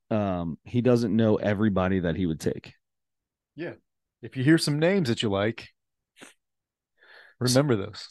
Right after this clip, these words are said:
Speaker 1: So
Speaker 2: They
Speaker 1: let's
Speaker 2: might,
Speaker 1: just,
Speaker 2: they might
Speaker 1: let's
Speaker 2: end up
Speaker 1: just
Speaker 2: on your
Speaker 1: throw
Speaker 2: list.
Speaker 1: out some names from our childhood or growing up. Um, you got names like Carl Pickens and Darnay Scott that, uh,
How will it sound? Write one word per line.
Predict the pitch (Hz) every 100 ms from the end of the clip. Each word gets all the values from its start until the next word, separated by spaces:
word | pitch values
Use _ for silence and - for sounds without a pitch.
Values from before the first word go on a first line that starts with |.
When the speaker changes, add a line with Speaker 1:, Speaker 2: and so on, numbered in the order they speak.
| -
Speaker 1:
So | - 156
Speaker 2:
They |
Speaker 1:
let's | 175 208
Speaker 2:
might, | 131
Speaker 1:
just, | 247
Speaker 2:
they | 127
might | 147
Speaker 1:
let's | 220 -
Speaker 2:
end |
up |
Speaker 1:
just | 269 240 -
Speaker 2:
on | 160
your | 165
Speaker 1:
throw | 170
Speaker 2:
list. | 156
Speaker 1:
out | 151
some | - 151
names | 139 139 131 -
from | - 127 113 -
our | 127 151 139
childhood | 113 - 92 92 82 90 87 - _ _ _ _ _
or | 113 113
growing | 92 110 113 101 98
up. | 80 98 - _ _ _ _
Um, | 110 95 95 92 _ _ _ _ _
you | - 113
got | 135 127
names | 135 131 113
like | 123 110 -
Carl | - 131 127 123
Pickens | - 127 - 127 110
and | 110
Darnay | 107 110 117 117
Scott | - - 113 120 _ _ _ _ -
that, | 110 107 -
uh, | 107 101 95